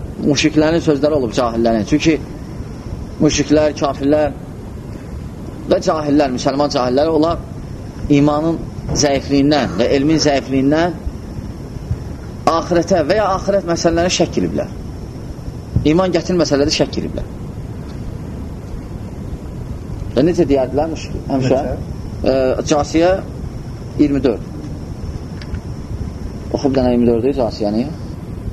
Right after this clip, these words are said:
Speaker 2: Belə deyirlər, "Dünya həyatımızdan başqa heç bir həyat yoxdur. Ölürük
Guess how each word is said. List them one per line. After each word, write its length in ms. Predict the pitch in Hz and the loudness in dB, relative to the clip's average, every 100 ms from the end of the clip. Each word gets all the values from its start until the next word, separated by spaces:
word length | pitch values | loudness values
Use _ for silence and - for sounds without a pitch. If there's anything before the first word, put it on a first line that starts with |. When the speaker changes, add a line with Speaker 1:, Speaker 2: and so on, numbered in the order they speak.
| - - - - - | -8 -10 -10 -10 -2
Speaker 2:
Belə 260 | 135 139 143 | 2 2 2
deyirlər, 540 | 127 117 113 110 98 - - | 0 -2 -2 -4 -4 -6 -4
"Dünya 360 | 131 135 147 151 | 0 2 2 2
həyatımızdan 800 | 135 127 123 120 113 - 139 131 | 2 2 0 -4 -6 -2 -2 0
başqa 300 | 113 - 131 | -2 -4 -4
heç 200 | 139 135 | -2 -4
bir 140 | 127 110 | -6 -6
həyat 340 | 113 117 127 117 | -2 -2 -2 -4
yoxdur. 400 | 113 - - - - - - - - - - - | -6 -6 -8 -10 -8 -10 -8 -10 -10 -10 -8 -4
Ölürük 440 | 127 143 156 156 | -2 0 -2 -4